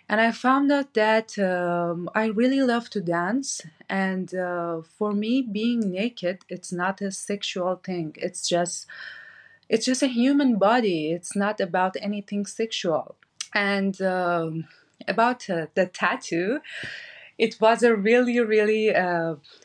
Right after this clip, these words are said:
hard, uh, uh, situation for me because, uh, the tattoo is so big and it's my, on my chest. So I decided to have it,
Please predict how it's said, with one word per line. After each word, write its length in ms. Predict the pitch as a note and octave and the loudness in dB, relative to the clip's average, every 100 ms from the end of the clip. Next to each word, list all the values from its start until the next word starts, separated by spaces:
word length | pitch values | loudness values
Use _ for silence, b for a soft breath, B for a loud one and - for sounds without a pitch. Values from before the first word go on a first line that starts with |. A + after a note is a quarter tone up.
| - | -10
hard, 280 | F#3+ F3+ F#3+ - | 0 2 0 0
uh, 340 | E3+ E3+ E3 D3 _ _ _ - | -2 0 -2 -4 _ _ _ -6
uh, 340 | F3 D#3+ D#3 D#3 | -4 -2 -4 -6
situation 800 | - E3+ E3+ D#3 F3+ - E3+ | -6 -6 -4 -2 -2 -2 -4
for 160 | E3 D3+ | -2 -4
me 380 | D#3 E3 G3+ A3+ _ | -2 -4 -4 -8 _
because, 360 | F3+ G3 F3 D3+ | -6 0 -2 -2
uh, 160 | D#3+ D3+ | -6 -4
the 140 | E3 | -4
tattoo 400 | - E3+ F3+ F3+ | 0 -2 -2 -6
is 180 | F3+ - | -6 -4
so 220 | D#3 D#3 | -4 -4
big 320 | E3 D#3+ F#3+ - | -6 -6 -6 -6
and 160 | F#3 E3 | -4 -4
it's 260 | D#3+ - | -6 -8
my, 280 | E3+ D#3+ E3 | -2 -2 -2
on 220 | F#3 F3 F3 | -2 -4 -2
my 160 | E3 | -4
chest. 680 | E3 - D#3+ E3 C4 - - B B B B B B B _ | -4 -4 -2 0 -2 -6 -18 B B B B B B B _
So 720 | - - G#3 G3 A#3+ D4 C4+ _ - | -10 0 4 4 4 2 -2 _ 0
I 160 | G#3 | 0
decided 720 | A3 A#3+ - B3 C4 C4+ C4 - | 2 -2 0 0 2 -2 -6 -2
to 120 | A3 | -2
have 380 | G3+ F#3 G3 E3+ | 2 2 2 2
it, 360 | F#3 C4 - | 0 -2 -10